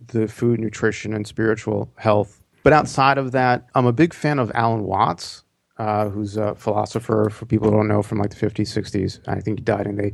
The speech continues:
early seventies. And, um, going through the difficult time that I went through recently with my mom, just listening to his lectures was, was one of the things that really helped get me through that, with some sanity at the end of it. Uh, Eckhart Tolle is another,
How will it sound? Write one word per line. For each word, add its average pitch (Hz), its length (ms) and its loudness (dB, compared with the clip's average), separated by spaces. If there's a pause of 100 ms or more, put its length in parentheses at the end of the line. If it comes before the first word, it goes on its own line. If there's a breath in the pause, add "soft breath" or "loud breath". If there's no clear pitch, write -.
(100)
early 104 220 4
seventies. 104 600 2 (240)
And, 113 320 2
um, 107 280 4 (120)
going 175 280 8
through 170 160 0
the 139 80 2
difficult 123 560 -4
time 139 260 -2
that 120 80 0
I 113 100 2
went 113 240 -2
through 117 200 -2
recently 113 480 0
with 110 180 -2
my 101 120 -2
mom, 120 460 4 (240)
just 180 280 4
listening 170 340 4
to 123 100 0
his 120 200 6
lectures 110 560 2
was, 107 280 0 (100)
was 113 220 -2
one 123 120 2
of 135 80 4
the 113 60 4
things 113 200 0
that 110 100 0
really 110 200 4
helped 110 340 0
get - 180 0
me 110 140 2
through 156 300 0
that, 101 280 -2 (200)
with 113 120 -2
some 104 320 -6
sanity 110 600 2
at 113 160 -4
the 107 120 -4
end 104 120 -4
of - 100 -6
it. 104 120 -4 (420 soft breath)
Uh, - 320 -4 (100)
Eckhart 151 280 2
Tolle 139 280 4
is 135 180 0
another, 131 460 -2